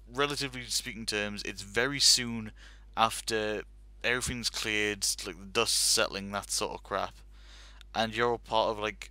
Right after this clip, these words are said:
only a couple of hundred people surviving. The problem is, the, everybody's got mutations because of all the radiation.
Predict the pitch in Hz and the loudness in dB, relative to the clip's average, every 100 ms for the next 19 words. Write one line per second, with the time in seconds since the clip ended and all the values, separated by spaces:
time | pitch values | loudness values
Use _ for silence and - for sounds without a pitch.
0 | - 117 110 - - 123 117 117 113 101 | -6 0 0 -2 -4 -4 -6 -6 -8 -10
1 | 131 98 104 - 101 104 104 92 92 92 | -12 -8 -2 -2 2 4 4 0 -10 -14
2 | - - - - - - - - - - | -20 -20 -20 -20 -20 -20 -20 -20 -20 -20
3 | - 113 98 98 170 147 131 - - 110 | -6 -2 -2 2 2 4 4 2 -2 -8
4 | 120 - - - - - - 131 127 127 | -8 -8 -20 -20 -20 -18 0 0 0 -4
5 | 120 - 113 - 107 110 110 - 139 139 | -6 -2 -2 -2 -12 -10 -4 0 2 2
6 | - 110 104 - - 107 101 98 101 98 | 2 -2 -6 -10 -8 -6 -4 -4 -4 -2
7 | 101 107 123 123 - 123 | -4 0 0 0 0 -2